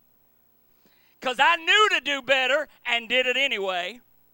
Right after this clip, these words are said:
or didn't do something that I know I should have done and found myself discouraged. Why? Because God is whooping my hind end just like he promised he would do.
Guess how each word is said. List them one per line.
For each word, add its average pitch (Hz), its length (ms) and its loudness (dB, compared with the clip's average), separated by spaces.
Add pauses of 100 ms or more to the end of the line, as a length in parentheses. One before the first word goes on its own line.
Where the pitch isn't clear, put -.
(340)
or 262 140 0
didn't 311 440 0
do 285 140 -2
something 294 480 -4
that 269 160 -2
I 247 120 -2
know 262 180 -2
I 240 80 -2
should 359 300 -4
have 285 100 -6
done 233 380 -4 (260)
and 233 220 -6
found 320 320 -2
myself 311 480 -4
discouraged. 302 680 -4
Why? 302 360 -2 (180)
Because 233 380 -6
God 294 300 2
is 220 160 -4
whooping 277 380 -2
my 285 240 -2
hind 285 300 -4
end 226 260 -6
just 277 460 -2
like 339 340 -2
he 349 160 -6
promised 277 640 -2
he 233 100 -8
would 233 220 -6
do. 170 300 -10